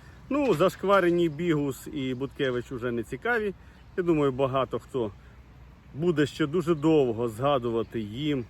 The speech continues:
про їхню роботу, фактичну роботу проти інтересів простих українців. Але дуже важливим залишається викриття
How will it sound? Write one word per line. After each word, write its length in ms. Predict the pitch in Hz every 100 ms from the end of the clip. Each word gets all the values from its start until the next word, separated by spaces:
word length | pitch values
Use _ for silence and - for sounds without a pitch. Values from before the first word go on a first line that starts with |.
| - - - -
про 120 | 170
їхню 360 | 135 - 135
роботу, 460 | 139 147 175 240 160
фактичну 540 | 151 139 151 127 139
роботу 440 | 139 135 147 131 123 -
проти 500 | 202 180 - 123 107 - - - -
інтересів 680 | 127 127 151 151 135 - 113 - - -
простих 340 | 147 - 131
українців. 580 | 113 147 220 254 190 151 - - - - -
Але 320 | 131 139 151 143
дуже 340 | 156 262 254
важливим 540 | 208 175 175 190 160
залишається 840 | 127 151 143 185 180 175 - 170 147 - - - -
викриття 800 | 131 160 170 175 - 185 185 170